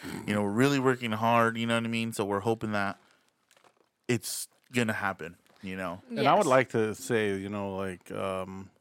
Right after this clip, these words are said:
Speaker 2: we've done this before in the past at a smaller scale and sometimes bigger scales.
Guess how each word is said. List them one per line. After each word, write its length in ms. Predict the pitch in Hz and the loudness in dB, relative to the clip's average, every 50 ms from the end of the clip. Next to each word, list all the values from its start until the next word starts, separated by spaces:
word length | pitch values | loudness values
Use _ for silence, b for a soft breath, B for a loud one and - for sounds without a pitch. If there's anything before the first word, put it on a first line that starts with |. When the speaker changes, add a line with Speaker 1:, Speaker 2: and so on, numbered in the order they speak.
| _ | _
Speaker 2:
we've 160 | - 135 143 | -4 -4 0
done 180 | 139 147 131 120 | 2 4 4 4
this 160 | 120 113 - | 2 0 -2
before 500 | - 110 95 - - 110 104 107 104 104 | -4 -8 -8 -4 -2 -2 0 0 0 0
in 100 | 104 98 | -2 -4
the 100 | 98 95 | -6 -10
past 480 | - - - 107 104 107 104 - - - | -6 -2 0 0 0 0 -2 -4 -6 -8
at 120 | 107 98 | -8 -6
a 60 | 95 | -6
smaller 420 | 92 - - 107 101 101 101 98 95 | -8 -10 -8 -6 -4 -4 -4 -4 -6
scale 460 | - - - - 101 101 98 98 98 | -10 -12 -8 -6 -4 -4 -4 -4 -6
and 420 | 101 110 120 139 160 147 135 123 | -6 -8 -8 -10 -10 -10 -10 -10
sometimes 380 | - - 151 139 143 120 101 95 | -8 -6 -2 0 0 0 0 -2
bigger 240 | 90 104 98 95 98 | -2 -2 -2 -2 -2
scales. 400 | - - 104 95 95 101 104 | -4 -4 -2 -2 -2 -2 -6